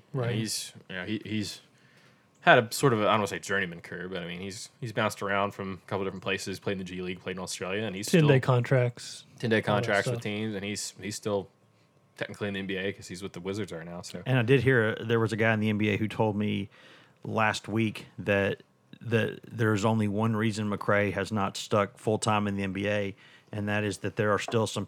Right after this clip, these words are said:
Speaker 3: questions people have about his attitude, which is, you know, basically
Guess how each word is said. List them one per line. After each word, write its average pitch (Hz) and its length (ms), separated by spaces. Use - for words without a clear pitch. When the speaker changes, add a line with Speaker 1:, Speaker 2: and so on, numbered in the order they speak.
Speaker 3:
questions 104 380
people 98 240
have 98 160
about 95 240
his 95 140
attitude, 95 460
which 104 240
is, 104 320
you 107 80
know, 98 160
basically 98 640